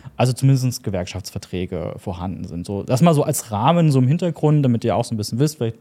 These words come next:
findet ihr euch da auch gerade ein bisschen wieder. Ähm, vielleicht die eine ein bisschen kleiner, andere ein bisschen größer. Und damit jetzt mal eine Transformation startend. Ähm, jetzt mal ohne Vorkenntnisse, was sonst so bisher passiert ist. Ich hab ja auch schon viele Veränderungen gemacht.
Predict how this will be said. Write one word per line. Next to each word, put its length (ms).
findet 260
ihr 80
euch 140
da 100
auch 120
gerade 260
ein 40
bisschen 320
wieder. 300
Ähm, 360
vielleicht 120
die 60
eine 140
ein 20
bisschen 180
kleiner, 220
andere 140
ein 40
bisschen 160
größer. 480
Und 260
damit 360
jetzt 240
mal 140
eine 180
Transformation 760
startend. 720
Ähm, 320
jetzt 160
mal 100
ohne 160
Vorkenntnisse, 640
was 140
sonst 180
so 80
bisher 300
passiert 500
ist. 240
Ich 140
hab 80
ja 140
auch 140
schon 160
viele 580
Veränderungen 500
gemacht. 360